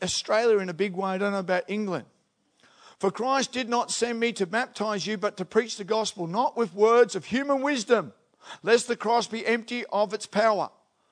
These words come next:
It's either counselling or the cross. Some people are getting counsel after counsel, month, year after year,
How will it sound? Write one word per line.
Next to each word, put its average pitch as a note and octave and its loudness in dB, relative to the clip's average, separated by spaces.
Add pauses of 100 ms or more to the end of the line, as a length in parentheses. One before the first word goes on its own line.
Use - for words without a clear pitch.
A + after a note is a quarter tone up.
(2000)
It's F#3+ 0
either A3+ 0 (460)
counselling A3+ -2
or G#3+ 2
the G#3 0
cross. - 0 (2500)
Some C#4+ 0
people A3+ 0 (180)
are D#3+ -12
getting D#3 -6
counsel E3 -6 (220)
after B2+ -16
counsel, D3+ -8 (440)
month, - -8
year G3 2
after C#3 -8
year, B2+ -8